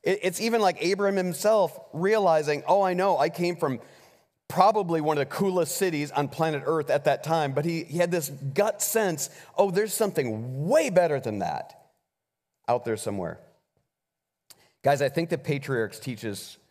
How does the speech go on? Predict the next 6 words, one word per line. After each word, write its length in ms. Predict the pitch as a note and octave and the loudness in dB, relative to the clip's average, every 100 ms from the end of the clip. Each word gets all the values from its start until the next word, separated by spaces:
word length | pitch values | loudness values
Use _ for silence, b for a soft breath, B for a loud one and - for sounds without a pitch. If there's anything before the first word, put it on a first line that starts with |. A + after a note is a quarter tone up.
| _ _ _ _ _ _ _ _ _ _ _ - | _ _ _ _ _ _ _ _ _ _ _ -2
that 180 | B2+ - | -2 0
faith 220 | E3 E3+ | 0 0
does 160 | D3 | -4
two 240 | - - G3 | -4 -6 -2
remarkable 500 | F#3 D3+ C3 C3 A2 | 0 0 0 -2 -6
things 440 | - D2 - - | -6 -10 -12 -20